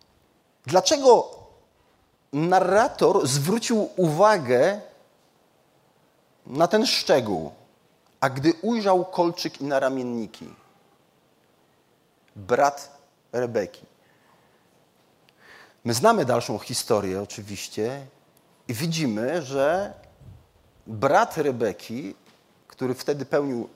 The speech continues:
rolę głowy domu, no to był taki facet, jakbyśmy powiedzieli, on wiedział, e, twardo stojący na ziemi,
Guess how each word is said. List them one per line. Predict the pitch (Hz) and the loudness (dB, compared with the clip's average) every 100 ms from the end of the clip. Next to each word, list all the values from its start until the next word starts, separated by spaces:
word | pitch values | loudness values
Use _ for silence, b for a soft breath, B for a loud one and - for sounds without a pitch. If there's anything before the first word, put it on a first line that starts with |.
| _ _ - | _ _ -4
rolę | 107 123 123 101 - | 2 2 2 -2 -4
głowy | 101 127 131 120 | -4 -2 -2 -2
domu, | 107 95 92 107 - - b b b b b b b b b - | 0 -2 -2 -8 -12 -18 b b b b b b b b b -20
no | - | -14
to | - | -10
był | 339 254 | -8 -4
taki | 233 - 196 | -4 -4 -2
facet, | - 226 247 220 - | 0 2 0 -2 -2
jakbyśmy | 165 160 165 170 | -2 -2 -4 -8
powiedzieli, | 165 165 180 180 | -6 -2 2 2
on | 151 | 0
wiedział, | 143 190 180 | 0 2 4
e, | 156 - 113 95 90 - | 2 -2 -4 -4 -6 -8
twardo | - 226 202 180 | 4 4 4 0
stojący | - 180 185 165 - | 2 2 2 0 -2
na | 120 104 | 0 2
ziemi, | 175 196 196 190 | 2 2 0 -2